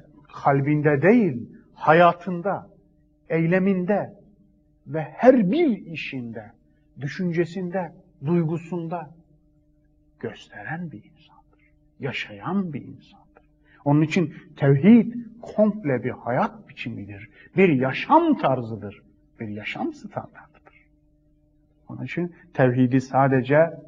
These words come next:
"La ilahe illallah" demek olarak adlandırmak, şirki de sadece putlara tapmak olarak adlandırmak kadar sakat.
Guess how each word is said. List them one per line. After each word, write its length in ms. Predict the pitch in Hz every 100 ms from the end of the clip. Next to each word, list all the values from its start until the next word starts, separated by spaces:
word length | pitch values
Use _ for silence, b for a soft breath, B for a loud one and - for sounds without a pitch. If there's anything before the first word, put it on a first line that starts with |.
| - _ _ _ _ _ _ _ _
"La 220 | 127 143 135
ilahe 440 | 139 135 131 127
illallah" 520 | 131 127 127 123 -
demek 420 | 123 120 131 -
olarak 420 | - 120 123 123 -
adlandırmak, 840 | 135 - 131 131 139 147 208 - b b
şirki 500 | - - 214 180 262
de 320 | 247 240 240 -
sadece 480 | - 240 226 208 226
putlara 760 | - - 208 - 208 247 247
tapmak 480 | - 147 143 139 -
olarak 420 | 139 131 135 135 -
adlandırmak 840 | 156 156 175 175 185 196 233 -
kadar 240 | 139 123 131
sakat. 420 | - 113 -